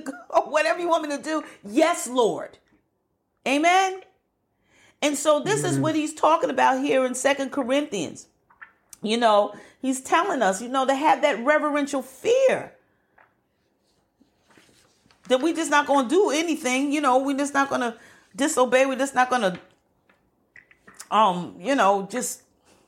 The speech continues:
Speaker 1: not respect his word, you know,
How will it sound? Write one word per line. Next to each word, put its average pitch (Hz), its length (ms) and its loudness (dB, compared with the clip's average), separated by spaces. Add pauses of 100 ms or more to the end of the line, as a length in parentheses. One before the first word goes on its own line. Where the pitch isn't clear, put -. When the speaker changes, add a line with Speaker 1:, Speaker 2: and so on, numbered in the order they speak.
(2500)
Speaker 1:
not 247 220 2
respect 240 460 -2
his 185 160 -6
word, 202 520 2
you 220 100 -6
know, 143 260 -6